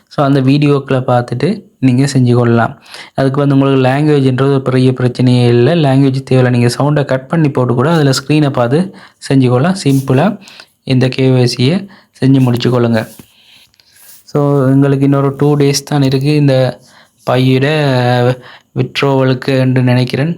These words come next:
பார்க்கலாம் என்ன நடக்குதுண்டு. அஹ், உங்கள்ட்ட எவ்வளோ பை இருக்குது, எவ்வளோ வித்ட்ரா பண்ணலாம்ன்றதை மென்ஷன் பண்ணுங்க. அடுத்த இன்னொரு முக்கியமான விஷயம் கமெண்ட்ல சொல்லுங்க. அடுத்த முக்கியமான விஷயம் இந்த மெயின் நெட்டுக்குள்ள போய் பார்த்தோம்னா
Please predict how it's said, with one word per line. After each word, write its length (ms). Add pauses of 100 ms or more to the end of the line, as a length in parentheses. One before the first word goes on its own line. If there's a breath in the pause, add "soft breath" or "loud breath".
பார்க்கலாம் 480
என்ன 160
நடக்குதுண்டு. 560 (720 soft breath)
அஹ், 460 (120)
உங்கள்ட்ட 440
எவ்வளோ 300
பை 240
இருக்குது, 460 (720)
எவ்வளோ 300
வித்ட்ரா 340
பண்ணலாம்ன்றதை 760 (440 loud breath)
மென்ஷன் 340
பண்ணுங்க. 260
அடுத்த 260
இன்னொரு 360
முக்கியமான 520
விஷயம் 340
கமெண்ட்ல 440
சொல்லுங்க. 380 (600 loud breath)
அடுத்த 300
முக்கியமான 460
விஷயம் 320
இந்த 120 (460)
மெயின் 280
நெட்டுக்குள்ள 320
போய் 240
பார்த்தோம்னா 540